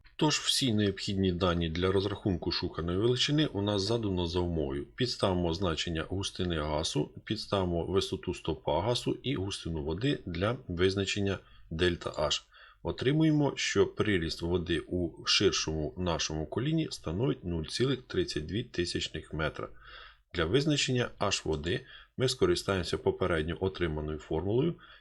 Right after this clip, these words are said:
і підставимо уже отримане значення для дельта H. Тож, підставивши у дане рівняння значення дельта H, ми отримаємо, що H води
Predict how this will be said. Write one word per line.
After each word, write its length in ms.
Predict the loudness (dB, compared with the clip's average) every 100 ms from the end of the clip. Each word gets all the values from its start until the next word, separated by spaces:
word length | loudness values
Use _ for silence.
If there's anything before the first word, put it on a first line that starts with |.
| -4
і 100 | -2
підставимо 580 | 0 0 2 2 2
уже 280 | 2 2 2
отримане 640 | 2 0 0 -2 0 0 -2
значення 520 | -2 -2 0 -2 -2
для 240 | -2 -2
дельта 380 | 0 -2 -2 -2
H. 280 | 0 0 -4 -14 -20 -8
Тож, 200 | 0 0
підставивши 680 | 0 -4 2 2 2 0 0
у 140 | 0
дане 320 | 2 0 0
рівняння 420 | -2 -2 -2 -4 -6
значення 540 | -2 -2 0 -2 -6 -6
дельта 480 | -4 -4 -2 0 2
H, 220 | 0 0
ми 120 | 0
отримаємо, 460 | 0 0 -2 -2 -2
що 200 | -2 0
H 340 | 2 0 0
води 300 | -2 0 -2